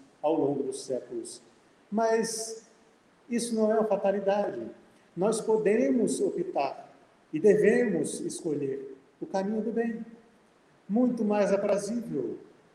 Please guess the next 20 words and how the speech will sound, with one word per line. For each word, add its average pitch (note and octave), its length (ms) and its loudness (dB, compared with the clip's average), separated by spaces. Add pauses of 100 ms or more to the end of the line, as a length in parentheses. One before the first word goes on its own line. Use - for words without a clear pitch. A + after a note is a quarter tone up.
(500)
com G3+ 120 0
que A3 140 0
nós G#3 260 4
poderemos G3+ 840 2
quitar F3+ 600 0
as F3 180 -2
nossas E3 400 -10
dívidas G3+ 960 -10 (640)
do D#3 80 -6
passado C#3+ 720 -4
escabroso D#3+ 800 -6
que - 120 -14
trazemos B2+ 600 -10
muitas A#2+ 420 -20
vezes F3 400 -14
conosco. A#2+ 600 -20 (1800)
O C3 80 -8
mal G#3 560 4
é F3+ 300 6
anulado C#3+ 600 -4